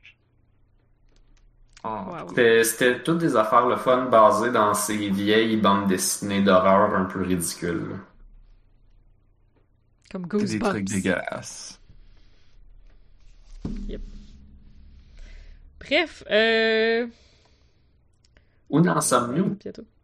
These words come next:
Speaker 2: Où en sommes-nous ? Ben, moi, il m'a, il me restait un jeu du bundle, euh, palestinien parlant de trucs, euh, queer positive et vraiment juste cute. J'ai joué à Take a Hike, qui est juste un petit visual novel qui dure pas très longtemps.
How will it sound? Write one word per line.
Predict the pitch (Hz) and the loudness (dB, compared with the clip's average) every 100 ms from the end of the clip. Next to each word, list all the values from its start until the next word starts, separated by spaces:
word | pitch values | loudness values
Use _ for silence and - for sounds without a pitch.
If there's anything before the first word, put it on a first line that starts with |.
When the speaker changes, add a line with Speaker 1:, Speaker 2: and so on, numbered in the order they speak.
| _ _ | _ _
Speaker 2:
Où | 196 | -12
en | 190 | -10
sommes-nous ? | 196 208 262 202 | -6 -6 -6 0
Ben, | 233 | 2
moi, | 240 | 2
il | 370 | 0
m'a, | 247 214 | 0 0
il | 208 | 2
me | 220 202 | 0 -2
restait | 240 - 233 | -4 -6 -4
un | 247 | -4
jeu | 240 247 240 | -6 -6 -8
du | 208 | -8
bundle, | 190 190 208 214 202 | -6 -6 -6 -4 -4
euh, | 180 170 170 175 - 185 - | -6 -8 -10 -12 -16 -20 -10
palestinien | 185 190 - - 208 240 | -8 -8 -10 -10 -6 -4
parlant | 226 196 196 214 | -4 -6 -4 -4
de | 208 190 | -4 -6
trucs, | 180 226 220 - | -6 -10 -8 -4
euh, | 190 185 | -4 -4
queer | - 233 220 | -6 -4 -2
positive | 220 208 214 214 226 220 | -2 -2 -2 -4 -6 -4
et | 190 185 | -6 -6
vraiment | 180 202 196 202 | -6 -6 -4 -4
juste | 196 202 | -6 -6
cute. | - 277 269 240 | -6 -4 -4 -8
J'ai | 196 196 | -8 -8
joué | 214 233 | -6 -4
à | 202 - - | -4 -6 -4
Take | 294 285 | -4 -2
a | 214 254 | -4 -2
Hike, | 254 - - - - - | -2 -4 -20 -20 -20 -14
qui | 247 | -8
est | |
juste | 233 294 269 | -8 -6 -6
un | 220 | -6
petit | - 220 | -8 -8
visual | 220 190 190 | -6 -6 -4
novel | 180 170 175 175 | -4 -6 -8 -10
qui | - 190 170 | -14 -14 -12
dure | 170 170 - | -12 -12 -10
pas | 185 | -12
très | - 175 | -10 -10
longtemps. | 160 165 160 160 | -10 -8 -8 -10